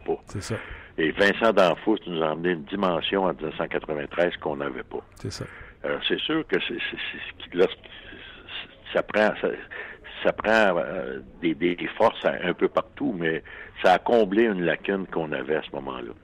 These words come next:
Speaker 2: C'est ça. Et d'aller chercher un joueur de centre, qui, même comme vous le dites, Bobby Smith n'était pas dans la série, mais qu'un joueur de centre qui attire l'attention, qui est capable de changer le match quand il saute sur la patinoire. Le Canadien n'avait pas ça depuis, depuis votre présence à Montréal comme directeur gérant.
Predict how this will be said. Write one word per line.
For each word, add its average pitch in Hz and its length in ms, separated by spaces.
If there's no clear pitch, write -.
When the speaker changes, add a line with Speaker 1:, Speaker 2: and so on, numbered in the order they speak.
Speaker 2:
C'est - 180
ça. 117 300
Et 123 220
d'aller 123 320
chercher 139 420
un 127 140
joueur 135 300
de 123 140
centre, 131 540
qui, - 180
même 139 320
comme 135 200
vous 131 60
le 127 60
dites, 135 200
Bobby 123 240
Smith 147 140
n'était 135 120
pas 139 120
dans 139 120
la 135 80
série, 139 280
mais 139 140
qu'un 123 160
joueur 147 180
de 143 100
centre 156 280
qui 151 80
attire 139 280
l'attention, 139 460
qui - 140
est 117 40
capable 160 360
de 147 80
changer 127 340
le 139 140
match 143 240
quand 127 180
il 120 80
saute 135 220
sur 123 100
la 117 120
patinoire. 139 280
Le 156 60
Canadien 127 320
n'avait 120 180
pas 123 160
ça 151 160
depuis, 127 460
depuis 120 240
votre 135 160
présence 131 400
à - 20
Montréal 131 380
comme 135 160
directeur 123 320
gérant. 143 260